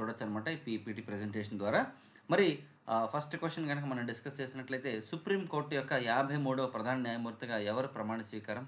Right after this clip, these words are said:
చేయనున్నారు? So ఫిఫ్టీ థర్డ్ చీఫ్ జస్టిస్గా మనకి ప్రమాణ స్వీకారం ఎవరు చేయనున్నారంట త్వరలో? చూడండి, జస్టిస్ విక్రమనాథ్, జస్టిస్ జేకే మహేశ్వరి, జస్టిస్ ఎంఎం సుందరేష్ and జస్టిస్ సూర్యకాంత్ అండి. మరి జస్టిస్ సూర్యకాంత్ గారు వచ్చేసి మనకి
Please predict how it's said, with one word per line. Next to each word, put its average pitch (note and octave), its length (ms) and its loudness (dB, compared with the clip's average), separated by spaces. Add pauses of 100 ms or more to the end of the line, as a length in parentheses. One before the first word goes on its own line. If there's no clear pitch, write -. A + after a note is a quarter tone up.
(100)
చేయనున్నారు? G2 500 -4 (380)
So D3+ 40 -2
ఫిఫ్టీ D3 340 -2
థర్డ్ D3+ 340 0
చీఫ్ B2+ 140 -2
జస్టిస్గా C#3 460 -2
మనకి C3+ 420 -2 (300)
ప్రమాణ C#3+ 280 4
స్వీకారం C#3+ 360 0
ఎవరు B2 280 0
చేయనున్నారంట G#2 520 0
త్వరలో? G#2 260 0 (520)
చూడండి, F#3+ 320 4 (280)
జస్టిస్ C#3+ 400 0
విక్రమనాథ్, E3 520 4 (180)
జస్టిస్ C3 360 -2
జేకే C#3+ 260 0
మహేశ్వరి, C#3+ 580 -2 (100)
జస్టిస్ D#3 480 -4 (460)
ఎంఎం D3 240 2
సుందరేష్ C#3+ 460 0
and A#2+ 100 -2
జస్టిస్ A#2+ 380 -4
సూర్యకాంత్ C3 440 -2
అండి. D#3 300 -2
మరి B2+ 340 0 (320)
జస్టిస్ C#3+ 680 2
సూర్యకాంత్ D#3+ 500 2
గారు C#3 160 0
వచ్చేసి C3 520 -2 (360)
మనకి C3+ 460 0